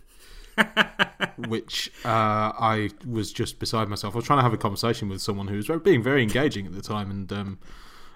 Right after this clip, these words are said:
uh, just couldn't, couldn't concentrate on that because of the, the, just the real left turn at the traffic lights that, that, or, or, well, it, it was in the middle of a sort of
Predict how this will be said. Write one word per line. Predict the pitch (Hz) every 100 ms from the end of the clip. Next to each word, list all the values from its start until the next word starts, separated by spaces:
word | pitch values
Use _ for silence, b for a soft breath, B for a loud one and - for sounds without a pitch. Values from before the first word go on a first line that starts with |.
| -
uh, | 113 123
just | 117 - -
couldn't, | 139 120 -
couldn't | 139 120
concentrate | 117 127 113 92 101
on | 98
that | 117 104 104
because | 92 98
of | 98 104
the, | 98 92 - -
the, | 101
just | 87 95 - -
the | 95 95 98
real | 107 110 101
left | 104 107 -
turn | 113 98
at |
the | 101
traffic | 113 - 104
lights | 98 - -
that, | 104 - 110
that, | 101 95 - B B B B B B
or, | 151
or, | 156 170
well, | 165 147
it, | 160 147
it | 156 160
was | 175
in | 170
the | 151
middle | 160 151
of | 123
a |
sort | 123 135 127
of | 117 104 -